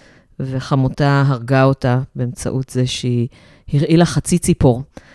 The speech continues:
ואז היא אכלה את החצי הלא מורעל, ונתנה לכלתה את החצי המורעל.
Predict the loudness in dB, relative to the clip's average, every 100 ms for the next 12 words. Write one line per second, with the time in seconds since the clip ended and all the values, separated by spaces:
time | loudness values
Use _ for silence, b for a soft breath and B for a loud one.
0 | b b 2 4 2 0 0 -2 0 -2
1 | -2 2 6 6 8 6 6 6 2 2
2 | 4 4 6 4 4 2 2 2 2 0
3 | -2 -6 -4 0 0 0 0 0